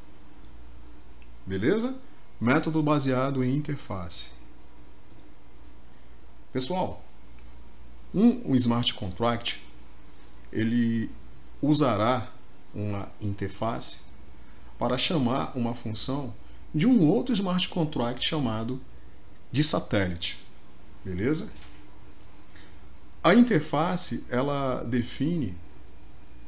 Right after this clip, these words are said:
é, o conjunto de assinaturas de funções que deverá ser implementado por todos os smart contracts.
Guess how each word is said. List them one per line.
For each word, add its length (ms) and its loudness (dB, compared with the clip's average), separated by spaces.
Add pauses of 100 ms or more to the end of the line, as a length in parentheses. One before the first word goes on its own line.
(220)
é, 640 -6 (840)
o 340 2
conjunto 760 4 (680)
de 800 2
assinaturas 880 4
de 100 2
funções 840 -2 (560)
que 120 4
deverá 600 6 (220)
ser 480 4
implementado 720 0
por 180 -4
todos 340 0
os 140 4
smart 320 4
contracts. 880 0